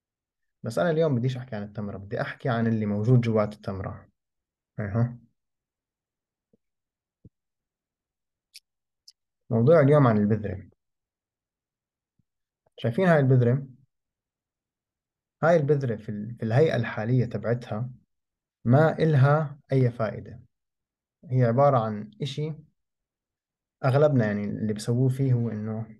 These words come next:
بمسكوها وبزتوها بالزبالة. بس هاي الهيئة تاعتها هي ولا إشي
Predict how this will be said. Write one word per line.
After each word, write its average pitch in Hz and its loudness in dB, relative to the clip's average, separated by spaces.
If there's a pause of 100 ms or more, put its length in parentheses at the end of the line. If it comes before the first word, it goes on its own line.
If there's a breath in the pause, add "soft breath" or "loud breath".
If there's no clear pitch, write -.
بمسكوها 131 2
وبزتوها 113 0
بالزبالة. 98 -8 (2250)
بس 113 0
هاي 170 6
الهيئة 131 4
تاعتها 120 -4 (1800)
هي 131 6
ولا 170 4
إشي 131 -2